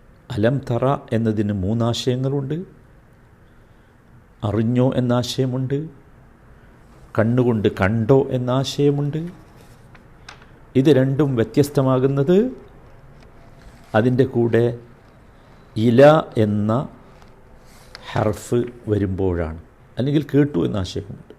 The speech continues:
ഞാൻ നേരത്തെ പറഞ്ഞല്ലോ. രണ്ടാമത്തേത്, ഈ ചോദ്യം, ഈ ഇസ്തിഫ്ഹാം തശ്വീഖിനുള്ളതാണ്, അഥവാ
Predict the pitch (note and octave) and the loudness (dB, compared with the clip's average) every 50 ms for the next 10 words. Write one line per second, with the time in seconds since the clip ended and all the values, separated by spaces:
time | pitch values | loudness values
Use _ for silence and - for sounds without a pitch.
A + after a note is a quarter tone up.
0 | - - A#2+ A2+ A2+ A2+ G#2+ - G#2+ F#2+ G2+ F#2 E2+ E2+ D#2+ F2 - - - - | -12 -8 -6 -4 -2 -2 -4 -4 -6 -8 -8 -8 -10 -12 -12 -16 -20 -20 -20 -20
1 | _ - - - - _ - - - - _ _ - - - - - - - - | _ -20 -20 -20 -20 _ -20 -20 -20 -20 _ _ -20 -20 -20 -20 -20 -20 -14 -4
2 | - A2 C3 C#3 C#3+ G#3 G#3 F3+ E3 - - F#2 E2 E2 E2 D#2+ G2 A2 - - | 2 2 2 4 4 2 2 2 0 -2 -4 -6 -6 -6 -8 -10 -10 -14 -18 -20
3 | - - - - - - - - - - - - - _ - - - _ _ - | -20 -20 -20 -20 -20 -20 -20 -20 -20 -20 -20 -20 -20 _ -20 -20 -20 _ _ -14
4 | _ - C3+ E3+ E3 - - C#3+ C#3 - - B2 G2+ F2 - - - C#3+ - D3+ | _ -2 -2 -2 -2 0 0 0 2 2 2 0 -2 -2 -4 -8 -6 -4 -2 -2
5 | B2+ - - - A2+ - - - - G2+ G2+ F#2 F2+ E2+ E2+ G2 G#2 - - _ | -2 -4 -4 -6 -6 -6 -8 -12 -10 -8 -6 -6 -8 -8 -12 -16 -18 -20 -20 _
6 | _ _ - - _ - - _ - - - _ - - _ _ _ _ - - | _ _ -20 -20 _ -20 -20 _ -20 -20 -20 _ -20 -20 _ _ _ _ -2 -2
7 | G#2+ - - - A#2+ B2 C3 B2 - D3+ C#3 C3+ C#3 C3 C3 C3 A#2 F#2 E2 D#2 | -2 -2 -2 -4 -4 -2 -2 -2 -2 -4 -4 -2 -2 -2 -2 -2 -2 -4 -6 -8
8 | D2+ - _ - - _ _ - - _ - _ - - _ - - - - - | -12 -18 _ -20 -20 _ _ -20 -20 _ -20 _ -20 -20 _ -20 -20 -20 -20 -20
9 | - - - - - - - - - - - B2 A2 A#2 A#2+ | -20 -20 -20 -20 -20 -20 -16 -10 -6 -2 0 2 2 2 0